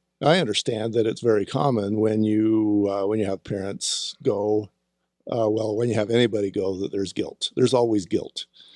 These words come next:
So I thought, "Okay, I know my parents are on their way out." My mom died first, and she had dementia.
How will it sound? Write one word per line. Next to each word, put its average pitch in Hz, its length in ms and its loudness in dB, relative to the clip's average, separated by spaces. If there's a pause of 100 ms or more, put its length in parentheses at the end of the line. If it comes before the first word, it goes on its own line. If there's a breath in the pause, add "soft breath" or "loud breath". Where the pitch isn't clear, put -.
(280 soft breath)
So 120 240 0
I 110 60 2
thought, 117 220 6
"Okay, 117 320 4
I 107 140 2
know 131 160 2
my 120 140 2
parents 113 400 0
are 110 120 0
on 107 140 0
their 110 120 0
way 110 380 2
out." 101 340 -2
My 101 140 -4
mom 113 260 -2
died 101 320 -2
first, 104 520 0 (1000 soft breath)
and 113 220 2
she 156 160 6
had 143 220 4
dementia. 107 580 -2